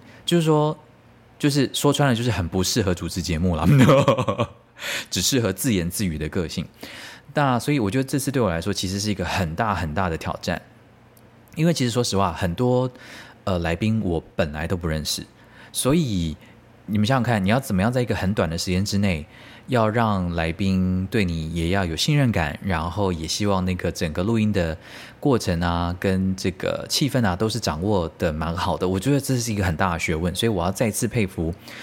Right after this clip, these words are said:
所有做访谈性节目的广播节目主持人，还有 podcast 节目的主持人。我觉得你们真的好犀利啊！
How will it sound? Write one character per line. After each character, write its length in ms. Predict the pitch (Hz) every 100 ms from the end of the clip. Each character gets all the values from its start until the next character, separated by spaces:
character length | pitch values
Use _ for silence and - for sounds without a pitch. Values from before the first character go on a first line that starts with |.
| -
所 200 | - 101
有 100 | 110
做 180 | 90 110
访 200 | 92 85
谈 180 | 76 85
性 220 | - 107
节 180 | 90 80
目 180 | 98 101
的 300 | 85 80 80 - - - -
广 140 | 82
播 120 | 98
节 120 | 131 110
目 100 | 120
主 100 | 95
持 140 | -
人， 100 | 95
还 60 | 92
有 100 | 87
podcast 560 | - 101 - 110 -
节 120 | 90
目 100 | 90
的 80 | 101
主 100 | 87
持 160 | 82 98
人。 140 | 92
我 100 | 92
觉 100 | 92
得 60 | 135
你 80 | 120
们 140 | 113
真 220 | - 139
的 160 | 151 143
好 240 | 139 117
犀 160 | 135 160
利 420 | 156 156 127 139
啊！ 800 | 147 156 165 160 151 131 104 82